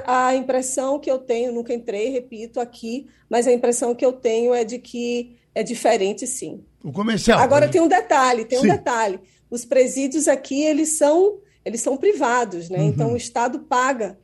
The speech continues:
Speaker 1: pelo preso, é diferente do Brasil. As cadeias no Brasil, elas são públicas.
Speaker 2: Uhum. A remarcação de voo volta a poder ser cobrada. Entenda a regra, é o que eles estão querendo orientar aqui.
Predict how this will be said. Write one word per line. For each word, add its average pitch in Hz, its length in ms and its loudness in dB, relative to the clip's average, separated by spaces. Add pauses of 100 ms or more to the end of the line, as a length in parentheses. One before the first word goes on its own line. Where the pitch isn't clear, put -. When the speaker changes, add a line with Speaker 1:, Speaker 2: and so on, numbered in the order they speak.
(220)
Speaker 1:
pelo 202 220 -4
preso, 165 380 -4
é - 20 -2
diferente 208 500 -4
do 208 60 -4
Brasil. 226 440 0
As 180 120 -8
cadeias 190 380 -4
no 214 60 -6
Brasil, 196 380 -2
elas 233 200 -2
são 226 340 -6
públicas. 180 720 -12 (100)
Speaker 2:
Uhum. 123 320 -2 (560)
A 123 40 -10
remarcação 175 960 -8
de 170 120 -10
voo 165 520 -8
volta 175 540 -6
a - 20 -14
poder 160 340 -16
ser 170 220 -16
cobrada. 147 760 -10 (400)
Entenda 180 540 0
a - 20 -2
regra, 170 600 -2 (260)
é 160 80 -2
o 156 60 -2
que 170 100 -8
eles 160 140 -4
estão 175 180 -8
querendo 156 300 -6
orientar 160 440 -6
aqui. 135 320 -8